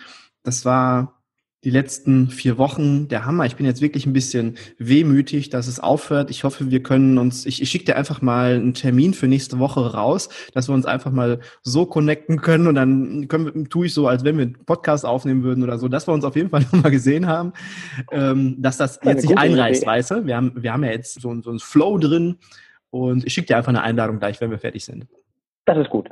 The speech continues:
Speaker 2: Ich freue mich drauf.
Speaker 1: Mm, ich hab, ja, ein Fazit habe ich gezogen aus diesen vier Wochen und auch aus dieser Folge. Aus dieser Folge ganz klar, da ist die Essenz, der Essenz, der Essenz drin,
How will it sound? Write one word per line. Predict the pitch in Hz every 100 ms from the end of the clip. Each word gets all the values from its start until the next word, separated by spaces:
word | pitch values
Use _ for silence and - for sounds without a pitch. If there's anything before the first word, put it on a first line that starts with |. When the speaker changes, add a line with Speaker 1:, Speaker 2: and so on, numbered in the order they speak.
| _
Speaker 2:
Ich | - -
freue | 151
mich | 131
drauf. | 113 101 - _ _
Speaker 1:
Mm, | 131 139 139 143 - -
ich | 127
hab, | 170 - - _ _
ja, | 139 165
ein | 131
Fazit | 123 151 - 165 151
habe | 143
ich | 135
gezogen | 135 - 143 156 160 151
aus | 135 -
diesen | 135 131 127
vier | - - 160
Wochen | 143 147 156
und | 131
auch | 127 127
aus | 127
dieser | 131 123
Folge. | 120 120 127 160 165 160
Aus | 127
dieser | 131 123
Folge | 127 135 143 147 139
ganz | 131 143 -
klar, | 131 131 127
da |
ist | 117 123
die | - 120 123 117 -
Essenz, | 117 - - 170 190
der | - -
Essenz, | 131 - 151 160 -
der | 135 -
Essenz | - 156 170 185 - 143
drin, | 143 143 180